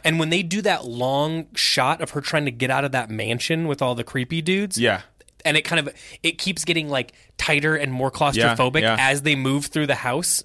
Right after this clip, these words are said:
Speaker 1: It is truly, like, on Chinatown levels of, like, weird and creepy and noir.
Speaker 2: Yeah.
Speaker 1: It's so good. There are, and then the airport scene at the end, towards the end, you know,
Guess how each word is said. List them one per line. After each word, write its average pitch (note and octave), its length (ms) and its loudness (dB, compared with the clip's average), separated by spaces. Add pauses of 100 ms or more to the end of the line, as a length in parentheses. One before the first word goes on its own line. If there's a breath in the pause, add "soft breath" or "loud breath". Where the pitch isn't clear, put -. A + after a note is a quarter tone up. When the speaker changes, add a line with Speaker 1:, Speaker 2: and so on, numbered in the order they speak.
Speaker 1:
It D#3 140 2
is E3+ 240 2 (500 loud breath)
truly, G3+ 480 2
like, C#3 220 0
on C3 180 -2
Chinatown C3+ 760 -2
levels A#2+ 400 -2
of, A2 120 -6
like, A2 220 -6
weird B2+ 400 -2
and A#2 140 -4
creepy B2+ 480 -6
and A#2+ 140 -4
noir. A#2 280 2
Speaker 2:
Yeah. C3 240 6
Speaker 1:
It's B2+ 180 -4
so C3+ 460 -2
good. A2 300 -4 (260 loud breath)
There F3+ 220 4
are, F3+ 140 -4
and F#3 140 -4
then F3 140 0 (160)
the C3+ 140 0
airport C#3 460 0
scene F#3 200 0
at F3+ 100 -2
the D3 160 -2
end, F3+ 280 -2 (520)
towards D3+ 220 2
the C#3 140 0
end, D3+ 180 0
you E3+ 60 0
know, F#3 260 0